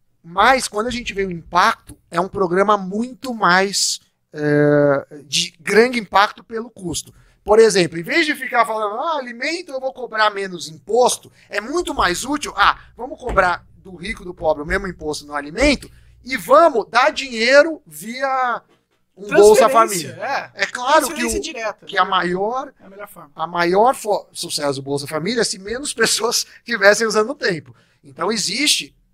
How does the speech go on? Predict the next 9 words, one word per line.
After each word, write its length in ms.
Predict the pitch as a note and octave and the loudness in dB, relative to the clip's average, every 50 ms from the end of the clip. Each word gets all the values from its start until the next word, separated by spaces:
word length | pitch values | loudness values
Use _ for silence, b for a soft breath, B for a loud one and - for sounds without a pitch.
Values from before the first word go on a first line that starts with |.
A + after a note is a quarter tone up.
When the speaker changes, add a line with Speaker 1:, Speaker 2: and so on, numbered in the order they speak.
| _ _ _ | _ _ _
Speaker 1:
críticas 600 | - - F3 F#3+ F#3+ F#3 - - E3+ D#3 C3+ A#2+ | -4 -2 -2 -2 -2 -4 -6 -6 -4 -6 -6 -6
válidas 600 | A#2 C3 C3 C3 C#3+ D#3 F#3+ B3+ D4+ D4 C#4 - | -4 0 2 2 2 2 0 -2 -4 -6 -8 -6
que, 80 | C#4 | -4
assim, 240 | C#4 B3+ - F3 C#3+ | -4 -4 -4 -6 -8
"Tá 120 | - F#3 G3+ | -6 -6 -4
bom, 340 | F3 E3+ F3 F#3+ B3 D4+ F4 F4 | 0 4 6 6 6 6 4 2
eu 100 | G#3 G3+ | -4 -6
te 100 | F#3 - | -4 -2
ajudei, 560 | F#3+ F3+ E3 F3 C#3+ C#3+ D3+ E3+ G3+ C#4 D#4+ | -2 -2 -4 -6 -4 2 4 4 4 4 2